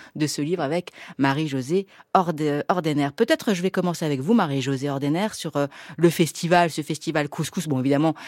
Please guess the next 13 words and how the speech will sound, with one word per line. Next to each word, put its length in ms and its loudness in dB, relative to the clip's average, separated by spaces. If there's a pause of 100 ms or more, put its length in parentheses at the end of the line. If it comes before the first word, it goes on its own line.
(220)
première 300 4
question, 320 0
ce 120 0
titre 340 -2
un 80 2
peu, 120 -2
euh, 260 4
biscornu, 560 6
pourquoi 240 0
Couscous 500 0
avec 240 2
un 80 2
K 120 -2